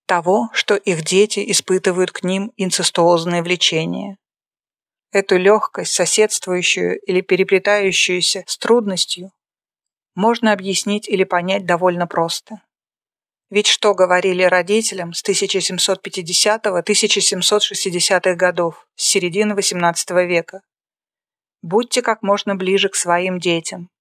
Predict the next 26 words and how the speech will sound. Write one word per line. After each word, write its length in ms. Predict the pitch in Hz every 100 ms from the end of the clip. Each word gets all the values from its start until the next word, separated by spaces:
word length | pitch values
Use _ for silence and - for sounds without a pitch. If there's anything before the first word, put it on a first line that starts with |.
| _ _ _
Смотрите 580 | - 196 190 - 208 220
за 140 | 196 185
своими 420 | 180 175 185 190
детьми. 560 | 180 - 175 165 175 - _ _ _ _ -
Будьте 360 | 185 202 233
рядом 360 | 214 185 180 180
с 120 | -
ними. 460 | 180 175 170 175 185 _ _ _ _
При 140 | 202
необходимости 800 | 190 185 - 190 190 208 208 -
спите 340 | 202 - 196 214
с 120 | -
ними 180 | 190 190
в 80 | 185
одной 240 | 175 185
постели. 640 | 196 180 - 165 170 170 180 _ _ _ _
Заглядывайте 760 | 180 180 180 180 196 196 196 -
к 80 | 180
ним 140 | 180
под 140 | 202
одеяло. 680 | 190 196 180 170 160 170 170 _ _ _ _ 185
Замечайте, 720 | 180 214 220 196 180 175 170
выслеживайте 840 | 196 - 190 185 185 170 175 -
и 40 | 185
застигайте 680 | 170 - 180 175 185 196
врасплох 640 | 190 190 - 170 175 170